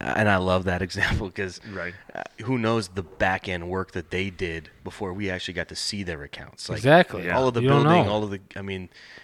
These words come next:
Speaker 2: The back end work somebody else
Speaker 1: the
Speaker 2: did for
Speaker 1: content
Speaker 2: them.
Speaker 1: swarms that they did, or somebody
Speaker 2: Yeah.
Speaker 1: that did for 'em,
Speaker 2: Yeah.
Speaker 1: like,
Speaker 3: Yep.
Speaker 1: "Here's the path we wanna go," and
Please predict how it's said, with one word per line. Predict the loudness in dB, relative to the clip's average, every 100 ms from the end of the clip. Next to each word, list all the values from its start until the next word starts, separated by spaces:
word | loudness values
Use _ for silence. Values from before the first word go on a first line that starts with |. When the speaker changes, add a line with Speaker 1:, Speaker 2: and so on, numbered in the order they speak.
| -12 -4
Speaker 2:
The |
back | 4 4 4
end | 4
work | 2 2
somebody | 0 0
else | 2
Speaker 1:
the | 2
Speaker 2:
did | 2
for |
Speaker 1:
content | 2 4 4
Speaker 2:
them. | 4 2
Speaker 1:
swarms | 0 -2 -2
that | -4
they | -2 -2
did, | -4 -4
or | -4
somebody | -2 -4 0 2
Speaker 2:
Yeah. |
Speaker 1:
that | 2 2
did | 0 0
for | -2 -2
'em, |
Speaker 2:
Yeah. | -2
Speaker 1:
like, | 0
Speaker 3:
Yep. | 2
Speaker 1:
"Here's | 2
the | -4
path | -2 -2 -2
we | -6
wanna | -6 -6
go," | -6 -6 -6
and | -10